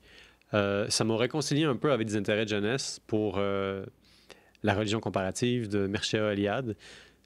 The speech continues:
qui est un des grands spécialistes de, de la pensée antique. Fait qu'il m'a comme réconcilié un peu avec des intérêts que j'avais quand j'avais quinze ans, là, puis que je lisais sur, genre, la mythologie. Euh, mais aussi, euh, des trucs plus psychologiques comme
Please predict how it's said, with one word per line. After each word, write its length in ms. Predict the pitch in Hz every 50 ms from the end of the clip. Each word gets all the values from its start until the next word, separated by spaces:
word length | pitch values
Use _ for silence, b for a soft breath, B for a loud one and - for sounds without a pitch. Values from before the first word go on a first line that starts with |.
| _
qui 80 | - -
est 120 | 104 -
un 140 | 104 101 104
des 160 | 104 98 104
grands 220 | 98 - 98 101 101
spécialistes 680 | - - 107 - - 98 95 104 107 - - - -
de, 480 | 101 95 95 98 92 92 92 92 90 90 95 98
de 120 | 101 104
la 120 | 95 87
pensée 380 | - - 107 101 98 - - 117
antique. 480 | 101 92 85 - - 139 - - - b b b b b b b b b b b
Fait 200 | - - - 101
qu'il 120 | - - 110
m'a 80 | 107
comme 220 | - - 139 139 127
réconcilié 460 | 107 107 - 113 107 - - 117 120
un 80 | 127 113
peu 80 | 117 127
avec 120 | 120 110
des 100 | 101 98
intérêts 400 | 98 90 104 95 98 104 110 110
que 120 | 107 -
j'avais 240 | 95 95 95 98 107
quand 120 | 104 - 92
j'avais 200 | 92 92 95 90
quinze 280 | - 101 98 101 92
ans, 140 | 101 113 127
là, 80 | 131 127
puis 100 | - -
que 80 | 104 95
je 80 | 90
lisais 200 | 92 95 98 107
sur, 240 | 98 - - 98 90
genre, 140 | 92 95 92
la 80 | 90
mythologie. 540 | 92 101 95 - 101 95 98 95 98 123 151 B B B B B B B B B B B B B B B B B B B - -
Euh, 760 | 104 101 104 104 104 101 104 101 104 104 104 104 104 107 117 -
mais 180 | - 120 120 123
aussi, 580 | 123 120 113 - - - 160 165 165 156 143 127
euh, 180 | 117 110 107 101
des 100 | 104 104
trucs 260 | - - 131 - -
plus 140 | - 139 -
psychologiques 640 | - - - - - 127 110 107 104 98 117 127 -
comme 300 | - 117 117 117 110